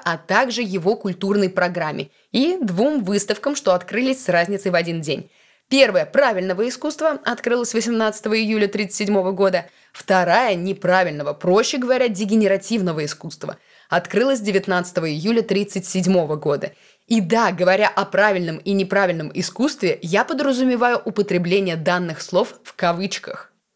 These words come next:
Вообще говоря об искусстве, стоит понимать, что у любой эпохи, культуры или идеологии есть свое программное искусство. Такое было и у Адольфа Гитлера. Но ему было мало создавать искусство своей эпохи. Ему была нужна мощная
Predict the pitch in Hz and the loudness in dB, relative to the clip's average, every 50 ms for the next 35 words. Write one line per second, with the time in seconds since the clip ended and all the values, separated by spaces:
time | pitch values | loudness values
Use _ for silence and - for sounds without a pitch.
0 | _ - 190 202 196 - 359 339 254 254 240 254 262 269 - - 214 202 190 208 | _ -2 -2 -2 2 0 0 2 2 0 2 4 2 2 2 2 0 0 0 -2
1 | 196 - - - 294 370 370 - 208 185 165 - - 220 254 277 269 - 240 233 | -2 -4 -2 0 0 0 2 2 0 -2 -2 0 2 4 4 4 2 2 0 0
2 | 247 247 240 196 170 - - - 202 208 214 208 214 226 190 190 233 233 202 - | 2 2 2 2 0 -2 -2 0 2 2 4 2 2 0 2 2 4 4 4 2
3 | - - - - - 185 208 202 190 196 - 185 170 170 151 151 - - 196 202 | 0 -8 -12 -2 0 2 2 2 2 -2 -2 0 2 2 0 0 0 0 0 0
4 | 196 - 190 190 202 202 190 180 165 156 - - 196 180 180 147 123 196 156 165 | 2 0 2 2 4 4 2 2 0 -2 -4 -4 -2 -2 -2 0 0 -2 0 2
5 | 175 165 160 151 180 233 262 233 220 175 - - - - - - - - 175 214 | 0 0 2 0 0 -2 0 0 -4 -6 -6 -8 -14 -18 -18 -14 -10 -4 0 0
6 | 254 262 - - 208 190 190 190 214 285 262 220 196 180 185 180 190 185 196 202 | 0 0 0 -2 0 0 0 2 0 -2 0 2 0 0 2 2 0 0 2 0
7 | 202 185 180 - 185 - - - 185 175 - - 147 - - _ _ _ _ - | -2 -4 -4 -6 -8 -8 -6 -6 -6 -6 -4 -6 -8 -8 -8 _ _ _ _ 0
8 | 180 180 180 - 185 208 269 311 262 233 294 302 302 302 294 233 - - 233 302 | 0 0 0 2 4 6 6 6 4 2 0 4 6 6 4 4 2 -4 -4 -4
9 | - - - 208 190 180 175 190 170 160 160 156 151 - 190 185 - 165 175 170 | -4 -2 2 4 6 6 4 2 0 -2 -4 -4 -2 -2 -4 -4 -2 -4 -4 -4
10 | 170 - 156 139 139 - - - - _ _ _ _ _ _ _ _ 202 226 262 | -4 -2 -2 -2 0 -2 -4 -6 -12 _ _ _ _ _ _ _ _ 4 4 4
11 | 269 311 311 339 330 240 240 294 311 302 285 254 226 254 294 294 302 269 - - | 4 4 2 2 2 2 2 2 4 4 4 4 4 4 4 4 4 4 2 0
12 | 247 226 180 202 214 220 262 262 262 - 220 196 - - 254 247 - 240 220 - | -4 -4 0 0 2 2 2 0 0 -2 -6 -6 -4 -2 -2 0 0 0 0 0
13 | - 185 185 185 196 208 208 202 - _ 202 - - - 214 220 185 160 - - | 2 2 2 2 0 -4 -4 -6 -4 _ -6 -6 -2 0 2 2 2 0 -4 -10
14 | - - 147 165 190 185 196 226 269 233 247 233 214 202 196 185 185 180 190 165 | -12 -8 -4 -2 0 2 2 2 2 2 2 2 2 0 0 -2 -2 -2 -2 -2
15 | 151 156 156 165 175 185 196 190 - - 208 180 | -2 -2 0 2 4 4 4 2 0 -2 -2 -2